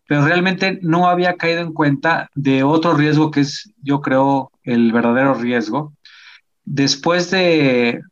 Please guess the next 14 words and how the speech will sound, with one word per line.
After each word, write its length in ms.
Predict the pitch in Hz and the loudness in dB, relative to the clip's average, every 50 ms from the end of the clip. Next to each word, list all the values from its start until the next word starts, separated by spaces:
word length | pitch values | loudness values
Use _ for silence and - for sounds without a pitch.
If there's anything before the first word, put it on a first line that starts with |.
| _ _ _ _ _ _ _ _ _ _ _ _ _ _ _ _ _ _ | _ _ _ _ _ _ _ _ _ _ _ _ _ _ _ _ _ _
mucho 560 | _ 165 147 127 131 143 156 160 151 190 170 147 | _ -20 -12 -4 0 2 2 2 2 0 -2 0
tiempo 340 | - 151 135 127 117 151 147 | 0 0 0 0 0 0 0
me 100 | 131 123 | 0 0
di 100 | 131 127 | 0 -2
cuenta 400 | - 135 131 123 117 143 143 147 | -2 -2 -4 -2 -2 -4 -6 -6
que 460 | - 127 117 113 117 117 - - - _ _ | -6 -4 -4 -4 -4 -6 -8 -12 -16 _ _
mi 400 | - 123 120 127 131 143 160 160 | -10 -6 -4 -2 0 2 2 2
hijo 420 | 156 151 - 165 160 147 165 - - - - - _ _ _ _ _ _ _ _ _ _ _ _ _ _ _ _ _ _ _ | 2 0 0 -2 -2 -2 -4 -8 -14 -20 -20 -20 _ _ _ _ _ _ _ _ _ _ _ _ _ _ _ _ _ _ _
se 240 | - - - 147 139 | -14 -6 -4 -2 0
volvió 680 | 135 135 131 131 131 151 156 165 175 185 190 - - _ | 2 2 2 2 2 2 4 4 2 2 0 -4 -6 _
un 300 | 156 151 160 160 151 143 | -2 -2 -2 -2 -2 -2
dealer 500 | 156 170 170 156 139 139 147 165 - - - - _ _ _ _ _ | 0 0 2 2 2 0 0 -2 -4 -10 -18 -20 _ _ _ _ _
de 600 | 165 139 123 120 123 123 120 120 120 120 120 117 | -8 -8 -4 -4 -2 0 0 2 2 2 2 2
vapes. 640 | 131 156 151 117 147 147 - - - - - - | 2 2 0 0 -2 -4 -10 -14 -16 -16 -18 -20